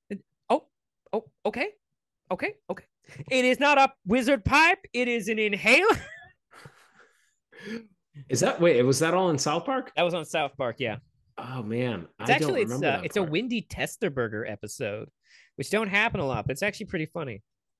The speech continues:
Speaker 2: What's a Wendy Testerberger
Speaker 1: Wendy
Speaker 2: episode?
Speaker 1: Testerberger is one of the female, uh, child characters in South Park.
Speaker 2: Oh, yeah, yeah,
Speaker 1: The one
Speaker 2: yeah,
Speaker 1: who
Speaker 2: yeah,
Speaker 1: dates
Speaker 2: yeah.
Speaker 1: Stan on and off.
Speaker 2: Yeah, yeah, yeah, yeah, yeah. Okay, okay.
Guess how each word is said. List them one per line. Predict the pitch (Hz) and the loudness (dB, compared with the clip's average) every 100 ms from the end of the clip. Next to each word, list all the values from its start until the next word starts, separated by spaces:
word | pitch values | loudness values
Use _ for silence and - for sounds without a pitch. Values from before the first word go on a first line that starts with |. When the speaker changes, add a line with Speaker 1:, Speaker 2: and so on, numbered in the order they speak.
| _ _ - | _ _ -6
Speaker 2:
What's | 113 - | -4 -2
a | 113 | -2
Wendy | 110 107 101 | 0 -2 -4
Testerberger | - 107 - 90 82 85 | -4 -10 -10 -10 -8 -4
Speaker 1:
Wendy | - 220 | -2 0
Speaker 2:
episode? | 233 - 196 190 185 | 0 0 0 0 0
Speaker 1:
Testerberger | 190 190 185 | 2 2 2
is | 147 139 | 2 0
one | 165 | -2
of | 143 | -4
the | |
female, | - 160 156 143 127 - | -4 -4 0 0 0 -2
uh, | 131 120 120 | -2 -2 -2
child | - 139 143 160 | -2 0 0 0
characters | 175 180 - 226 - - _ _ _ _ _ _ _ _ _ _ _ - 185 | 0 0 -2 -10 -10 -18 _ _ _ _ _ _ _ _ _ _ _ -14 -8
in | 143 | -2
South | 175 175 | 4 6
Park. | 196 208 208 | 8 6 6
Speaker 2:
Oh, | 190 175 156 | 6 8 8
yeah, | 151 156 | 6 6
yeah, | 147 | 6
Speaker 1:
The | 143 | 6
one | 135 | 8
Speaker 2:
yeah, | 135 | 6
Speaker 1:
who | 123 | 6
Speaker 2:
yeah, | |
Speaker 1:
dates | 175 110 95 | 6 4 2
Speaker 2:
yeah. | |
Speaker 1:
Stan | - - 135 160 185 | -4 -2 0 2 0
on | - 185 | 0 0
and | 190 | 0
off. | 196 220 - _ _ | -2 -4 -10 _ _
Speaker 2:
Yeah, | 120 139 135 113 | -2 0 0 0
yeah, | 113 | -2
yeah, | 107 104 | -2 -6
yeah, | 95 90 | -8 -12
yeah. | - - | -18 -6
Okay, | 120 120 78 - - | -4 -4 -6 -10 -4
okay. | 113 101 73 | -4 -2 -8